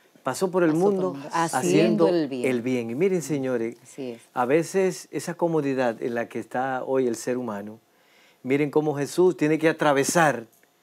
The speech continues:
Speaker 1: de una región a otra, de un lugar a otro, para evangelizar y llevar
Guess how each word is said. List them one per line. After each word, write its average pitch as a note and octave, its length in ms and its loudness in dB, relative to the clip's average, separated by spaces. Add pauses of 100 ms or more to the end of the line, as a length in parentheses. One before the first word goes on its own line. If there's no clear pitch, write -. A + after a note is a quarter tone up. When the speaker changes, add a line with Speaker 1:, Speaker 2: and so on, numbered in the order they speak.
(460)
Speaker 1:
de C3 160 4
una F3+ 220 6
región D3+ 380 2
a C3+ 80 4
otra, C#3 300 4
de C#3+ 80 4
un D3+ 80 4
lugar D3 280 4
a B2+ 80 4
otro, B2 380 0 (520)
para A#2+ 460 0
evangelizar A#2 920 -2
y A2 100 -4
llevar A#2+ 420 -2